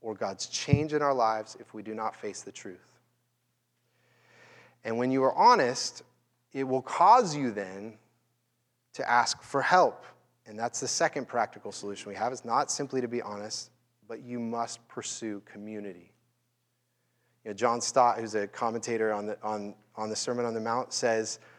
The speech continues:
"The Sermon on the Mount, what Jesus says in Matthew five, is not something you can do by yourself. This, these are commands given to a community. You need to be in dialogue about these commands. You need to have other people who are pursuing these commands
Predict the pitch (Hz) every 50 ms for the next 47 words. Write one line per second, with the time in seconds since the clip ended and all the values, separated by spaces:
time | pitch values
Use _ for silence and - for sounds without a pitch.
0 | _ _ - 123 - - 170 170 180 180 175 170 160 160 160 175 170 113 - -
1 | - - - - 143 139 147 143 147 107 151 185 190 185 180 - - 180 180 185
2 | 165 175 175 170 170 170 - 180 156 - 180 175 180 196 202 202 165 - 156 135
3 | 123 151 156 170 175 185 180 - - 180 165 151 175 165 165 165 160 - 165 151
4 | 143 165 156 151 147 147 147 139 - - - 156 170 202 208 - - - - -
5 | - - - - _ - 135 202 214 - - 175 160 - 190 196 185 180 - -
6 | 170 170 170 170 165 127 - 165 147 147 151 151 160 151 - - - 170 165 180
7 | 233 302 311 294 220 123 104 92 - _ _ _ _ _ _ _ _ - 208 262
8 | 254 180 175 180 208 196 180 156 208 214 254 277 262 240 208 180 160 151 139 143
9 | 135 127 117 - - - 117 113 101 95 90 95 113 190 220 247 233 214 202 208
10 | 202 214 220 262 311 262 - 226 214 180 190 175 165 156 143 127 - 151 139 -
11 | 151 147 139 127 123 117 - - - 120 120 110 98 95 - -